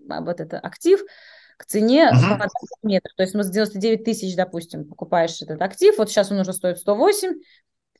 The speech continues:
Speaker 1: есть вот он привязан к росту, но мы гарантируем минимальную доходность, этот продукт на год.
Speaker 2: Мгм.
Speaker 1: Спрос был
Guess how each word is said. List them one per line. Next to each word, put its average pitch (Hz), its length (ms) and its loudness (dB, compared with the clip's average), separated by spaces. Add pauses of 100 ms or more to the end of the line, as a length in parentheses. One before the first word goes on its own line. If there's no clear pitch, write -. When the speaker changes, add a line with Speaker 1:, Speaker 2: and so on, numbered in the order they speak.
(180)
Speaker 1:
есть - 140 -20
вот 180 120 -6
он 185 300 -4
привязан 262 420 6
к - 60 -8
росту, 202 400 4
но 247 100 2
мы 302 120 4
гарантируем 226 500 2
минимальную 220 440 -2
доходность, 247 540 -2
этот 226 220 -6
продукт 196 360 -4
на 214 140 0
год. 151 340 -8 (800)
Speaker 2:
Мгм. 151 240 4
Speaker 1:
Спрос 247 180 2 (340)
был 339 420 4